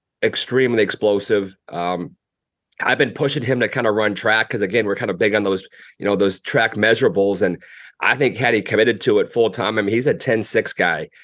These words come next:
Um, I truly believe he has that kind of speed.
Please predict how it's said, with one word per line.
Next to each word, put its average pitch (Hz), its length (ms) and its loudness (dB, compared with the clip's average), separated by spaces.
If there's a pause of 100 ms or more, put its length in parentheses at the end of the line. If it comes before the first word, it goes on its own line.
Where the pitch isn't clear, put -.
(260)
Um, 90 200 -2
I 95 140 0
truly 110 260 2
believe 104 300 0
he 113 60 2
has 98 120 2
that 107 180 0
kind 104 140 0
of 90 220 -2
speed. 107 520 0